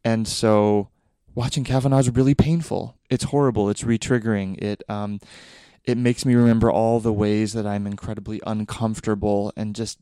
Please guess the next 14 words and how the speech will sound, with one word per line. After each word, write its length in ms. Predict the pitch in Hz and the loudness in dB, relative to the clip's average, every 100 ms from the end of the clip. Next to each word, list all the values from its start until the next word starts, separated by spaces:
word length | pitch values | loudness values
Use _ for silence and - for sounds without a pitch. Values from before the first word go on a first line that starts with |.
| - | -18
kind 200 | - 139 | -10 -8
of 200 | 113 101 | -8 -4
devastated 640 | 123 117 117 - 113 104 104 | -2 0 -4 -6 -6 -4 -6
and 180 | 101 | -6
let 300 | 104 107 - | -6 -6 -8
down 440 | 107 101 101 104 101 | -8 -6 -4 -4 -4
by, 460 | 104 98 95 95 - - _ _ _ - | -6 -6 -6 -10 -12 -20 _ _ _ -12
by 240 | - 104 | -4 -2
men 420 | 104 104 101 98 | -2 -4 -6 -8
and 160 | 95 98 | -8 -8
by 140 | 101 | -8
masculinity 920 | 95 98 95 - 104 98 98 98 98 | -8 -8 -10 -12 -10 -8 -6 -6 -6
in 160 | 95 98 | -6 -6
general. 540 | 104 95 98 98 104 | -8 -6 -6 -6 -8